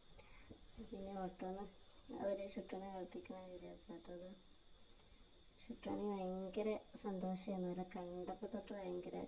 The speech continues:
ചിരിയും കളിക്കുന്നു കേട്ടോ. ഞങ്ങൾ പെട്ടെന്ന് വീട്ടിലെത്തി, ഓട്ടോ ഒക്കെ അങ്ങനത്തെ പോയത്. അപ്പോൾ ഓട്ടോ നിന്ന് ഇറങ്ങിയ ഭാഗത്ത് വീഡിയോ എടുത്തു.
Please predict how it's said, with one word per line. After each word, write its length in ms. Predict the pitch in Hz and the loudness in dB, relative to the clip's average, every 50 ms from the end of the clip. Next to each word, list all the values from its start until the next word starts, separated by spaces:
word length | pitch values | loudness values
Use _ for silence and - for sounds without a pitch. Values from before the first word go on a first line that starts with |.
| - - - - - - - - - | -4 -8 -16 -16 -16 -16 -14 -8 -4
ചിരിയും 320 | - - 185 185 180 185 185 | 0 2 4 6 6 6 6
കളിക്കുന്നു 520 | 185 185 180 175 175 - - - 185 180 175 | 6 6 4 4 4 0 -2 -2 0 0 2
കേട്ടോ. 260 | 180 175 175 - 180 180 - - - - - - - - - - - - | 0 -2 -2 -2 -2 -4 -4 -6 -10 -16 -16 -18 -18 -18 -18 -18 -10 -2
ഞങ്ങൾ 340 | - 220 214 220 226 226 233 233 | 0 2 2 2 2 2 2 4
പെട്ടെന്ന് 400 | 240 233 226 - 226 220 220 220 | 2 2 2 2 2 4 4 4
വീട്ടിലെത്തി, 640 | 214 208 196 180 - - - 196 196 190 - - - 185 190 190 | 4 2 0 -2 -2 -4 -2 -2 -2 -2 -2 -4 -4 -2 -2 -2
ഓട്ടോ 260 | 185 185 - - 196 | -2 -4 -4 -4 -6
ഒക്കെ 180 | - - - | -6 -4 -4
അങ്ങനത്തെ 260 | 190 190 185 180 185 180 | -2 0 0 0 0 0
പോയത്. 420 | 185 - - 196 196 185 - 190 180 - - - - - - - - - - 233 226 208 190 185 185 - - | -2 -2 -2 -2 -2 -2 -2 -2 -2 -2 -6 -16 -16 -16 -16 -14 -14 -12 -6 -4 -2 -2 -2 -4 -6 -8 -10
അപ്പോൾ 200 | - - 202 - - - - - - - - - - - - - - - - - - - - - - - - - | -4 -2 -2 -2 -2 -6 -12 -12 -16 -14 -14 -14 -14 -14 -14 -14 -14 -14 -14 -14 -14 -14 -14 -14 -14 -12 -6 -4
ഓട്ടോ 240 | 226 190 175 - - | -4 -4 -2 0 2
നിന്ന് 180 | 196 196 202 208 | 4 6 6 6
ഇറങ്ങിയ 320 | 185 180 180 190 220 240 | 6 6 8 10 10 10
ഭാഗത്ത് 480 | 220 220 214 208 202 190 - - - 214 214 220 - - | 10 8 4 2 0 -2 -4 -4 -4 -2 -2 -4 -8 -6
വീഡിയോ 340 | - 202 190 185 175 185 180 | -4 -4 -2 -2 0 0 0
എടുത്തു. 320 | 175 185 - - - - | 0 -2 -4 -4 -4 -4